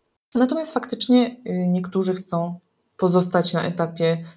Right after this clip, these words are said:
koncepcyjnym i dalej sobie z tym radzić samemu. Y, ale to jest mimo wszystko nie taki duży odsetek. Z tego, co tak sobie wspominam, to jednak większość ludzi od zawsze pytała o projekt kompleksowy,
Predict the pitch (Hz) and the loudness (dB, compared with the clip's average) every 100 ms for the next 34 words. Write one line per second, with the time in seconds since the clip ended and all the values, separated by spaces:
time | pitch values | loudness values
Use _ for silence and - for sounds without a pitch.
0 | _ - 175 160 - - 170 196 202 202 | _ -2 0 -2 -2 -2 0 0 0 -2
1 | 180 170 170 175 165 175 - 170 170 165 | -2 0 0 0 -2 -4 -4 -4 -4 -4
2 | 165 - - _ _ - - 170 175 - | -4 -6 -12 _ _ -8 -4 -4 -4 -10
3 | - _ _ _ - 175 170 - 240 269 | -16 _ _ _ -4 -4 0 2 2 2
4 | - _ - 453 427 427 370 359 269 254 | -6 _ 0 2 2 0 -2 -2 -2 -2
5 | 294 - 269 247 247 240 214 214 185 180 | -4 0 2 4 4 2 -2 -2 -2 2
6 | 175 165 - - - - - 214 359 370 | 2 2 -2 -4 -4 -4 -2 0 0 -4
7 | - - - _ _ _ _ - - - | -14 -20 -20 _ _ _ _ -20 -6 -2
8 | 226 214 214 190 180 - 180 180 - - | 2 2 0 -4 -4 -2 -2 -2 -2 0
9 | 190 220 240 233 226 196 202 202 196 190 | 2 4 2 0 0 0 2 0 -2 0
10 | 185 208 202 190 - 196 190 196 - - | 2 2 0 -2 -2 0 0 -2 -4 -6
11 | 175 170 175 - 180 175 180 170 165 175 | -2 -2 -2 -4 -4 -6 -2 0 0 -2
12 | - 165 175 - _ 180 170 165 - - | -2 -2 -2 -6 _ -4 -4 -4 -8 -4
13 | 180 180 180 175 - 175 170 - | -2 0 -2 0 4 4 2 -6